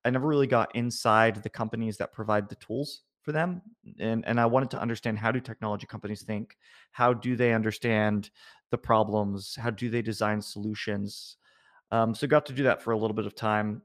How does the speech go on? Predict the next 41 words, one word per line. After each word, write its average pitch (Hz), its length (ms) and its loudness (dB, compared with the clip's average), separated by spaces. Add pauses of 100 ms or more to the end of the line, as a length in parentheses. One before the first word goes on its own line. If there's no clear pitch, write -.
before, 113 760 -2 (180)
you 123 80 -10
know, 117 140 -4
frankly 123 420 -2
realizing 110 800 0
about 110 220 0
a 113 40 -2
year 113 180 0
ago 107 400 2 (500)
that - 160 -10
I 143 140 0
really 120 320 2
like 107 220 -2
being 104 200 -4
technology 104 500 -4
agnostic. 104 680 -4 (440)
Uh, 101 320 4
I 120 80 6
love 127 260 8
my 123 140 4
friends 113 260 -2
at - 120 -6
technology 110 440 2
companies, 104 460 -2
but 107 160 2
it's 113 160 2
just - 220 -4
not 120 160 2
how 110 220 2
I'm 101 160 4
wired, 101 360 2
right? 110 300 2
I'm 127 260 4
wired 110 600 4
as 104 480 0 (480)
a, 104 300 4
a 110 80 -4
teacher. 110 720 -2
I'm 110 180 4
wired 110 720 4
as 101 420 0